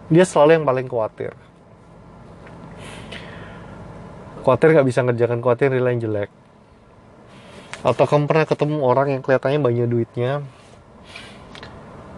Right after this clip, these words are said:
tapi selalu bertingkah kalau dia itu dalam ku-, kondisi yang kurang, berkekurangan. Padahal kita sama-sama tahu dia punya lebih lah.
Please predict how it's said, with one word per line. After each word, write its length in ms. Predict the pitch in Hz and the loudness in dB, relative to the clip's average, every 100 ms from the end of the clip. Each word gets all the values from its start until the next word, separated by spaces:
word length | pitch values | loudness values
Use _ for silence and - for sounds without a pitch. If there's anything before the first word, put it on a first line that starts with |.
| - - - - | -20 -20 -6 0
tapi 480 | 135 185 185 180 151 - - - - - - - - - - - - | 4 6 6 4 0 -12 -20 -20 -20 -20 -20 -20 -20 -20 -20 -20 0
selalu 320 | 143 170 185 | 4 6 6
bertingkah 560 | 131 120 147 175 165 | 2 0 2 2 0
kalau 560 | - 127 123 123 120 117 - - - - - - - - - - | 0 2 4 4 2 -2 -12 -20 -20 -20 -20 -20 -20 -20 -12 2
dia 160 | 127 | 4
itu 80 | 143 | 6
dalam 480 | 147 123 117 117 113 - - - - - - - - - - | 4 4 2 -8 -14 -20 -20 -20 -20 -20 -20 -20 -20 -20 -4
ku-, 160 | 143 139 | -2 2
kondisi 480 | 139 127 110 - 139 | 4 4 2 2 0
yang 80 | |
kurang, 320 | 127 131 123 101 117 120 | 2 2 2 2 -6 -6
berkekurangan. 880 | 117 117 123 120 120 117 113 110 113 | -2 0 -2 0 2 2 2 -2 -2
Padahal 320 | 123 147 147 - - - - - - - - - - - - | -2 -2 -6 -14 -20 -20 -20 -20 -20 -20 -20 -20 -20 -20 -10
kita 220 | 135 123 | 0 2
sama-sama 340 | 131 123 - 110 | 2 0 -2 0
tahu 320 | 127 143 139 - - - - | 2 4 2 -4 -14 -20 -8
dia 240 | 131 131 | -2 -2
punya 220 | 127 117 | -2 -2
lebih 420 | 120 113 107 101 | 0 -2 -4 -6
lah. 80 | 98 | -10